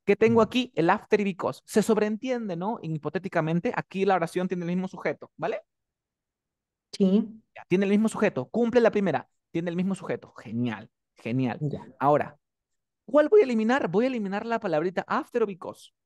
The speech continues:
Speaker 2: Eh,
Speaker 1: El because.
Speaker 2: ya, el because.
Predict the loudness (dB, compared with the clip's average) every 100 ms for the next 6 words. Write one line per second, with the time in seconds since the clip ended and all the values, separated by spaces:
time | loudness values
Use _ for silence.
0 | _ _ _ _ _ _ _ _ _ _
1 | _ -4 -2 0 0 0 0 -4 -8 -12
2 | -14 -10 -8 -6 -6 -6 -10 _ _ _
3 | _ _ _ _ -6 -4 -4 -6 -8 -12
4 | -14 -20